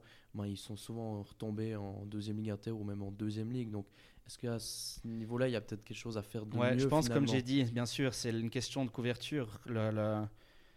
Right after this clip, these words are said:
Speaker 2: comme j'ai dit, il y a beaucoup de talents dans des clubs amateurs, des, des jeunes qui sont, qui ont les moyens, peut-être, s'ils avaient, euh, l'accès. Et, euh, le fait de peut-être pas être vu, de pas être, euh, euh, sur les radars des grands clubs, ben, c'est clair que ça fait quelque chose.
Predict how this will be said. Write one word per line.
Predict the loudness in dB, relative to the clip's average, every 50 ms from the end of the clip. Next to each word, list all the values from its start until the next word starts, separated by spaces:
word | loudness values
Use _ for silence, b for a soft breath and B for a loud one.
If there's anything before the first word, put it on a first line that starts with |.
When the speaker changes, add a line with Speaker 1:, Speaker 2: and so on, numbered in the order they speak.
| b b b
Speaker 2:
comme | -2 0
j'ai | 0 0 2
dit, | 4
il | 4
y |
a | 4 4 2
beaucoup | -2 -6 -6 -4 -4 -6
de | 0
talents | 4 4 6 6 6 4 4
dans | 2 2
des | 0 0 -2
clubs | -2 -2 0 2 2
amateurs, | 2 2 2 0 0 0 0 0 0 0 -2
des, | -2 -4 -2
des | -2 -2 -2
jeunes | 0 2 2 2 2 0 -4
qui | -8 -12 -10
sont, | -6 -4 -4 -2 -2 -2 -2 -2 -4 -4 -6 -6 -8 -12 _ _ -20 _ _
qui | -6 -2
ont | 0 0
les | 0 0
moyens, | 2 2 2 2 0 0 -2 -4 -10 -20 -20 -6
peut-être, | -6 -6 -2 0 0 0 0 -2
s'ils | -8 -8 -4 -2
avaient, | 0 0 0 0
euh, | 0 2 2 0 0 -2 -2 -4 -4 -4 -4
l'accès. | -4 -4 -4 -4 -2 -2 -2 -2 B B B B B B B B B B B B B -8
Et, | -4 -2 0 2 2
euh, | 2
le | 0 0 -2
fait | -2 -2 -4 -2 -2
de | -6
peut-être | -6 -4 -6 -8 -8 -8 -18 -4
pas | 0 0 2 2
être | 0 0 -2 -4
vu, | -2 -2 0 2 2 2
de | 2 0
pas | -2 -2 -2 0 0 0
être, | -2 -4 -6 -4
euh, | -2 -2 0 0 -2 -2 -4 -4 -6 b b b b b b b b b _ -8
euh, | -6
sur | -6 -6 -6 -4 -2
les | 0 0 2
radars | 2 2 2 2 2 0 0 0
des | -2 -4 -4
grands | -4 -4 -6 -6
clubs, | -4 0 0 0 0 -2
ben, | -4 -4 -4 -4
c'est | -6 -8 -8
clair | -6 -6 -4
que | -4
ça | -4 -4
fait | -4
quelque | -4 -6
chose. | -2 -2 -2 -2 -2